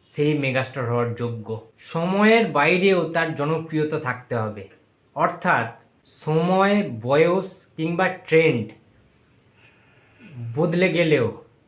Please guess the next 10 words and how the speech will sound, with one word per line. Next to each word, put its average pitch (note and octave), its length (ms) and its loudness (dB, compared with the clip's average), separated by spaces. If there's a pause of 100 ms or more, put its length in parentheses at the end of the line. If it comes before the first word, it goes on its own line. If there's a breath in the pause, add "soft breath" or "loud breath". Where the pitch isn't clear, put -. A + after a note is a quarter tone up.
(460)
তার D#3+ 520 -2
অবদান C#3 560 -2 (680)
কিংবা D#3 240 0
তার D3 200 0
আবেদন C3 680 2
কখনোই E3+ 600 -2
ফিকে D#3+ 300 0
হয়ে D3 260 4
যায় A2 280 -2
না, F#2+ 120 -14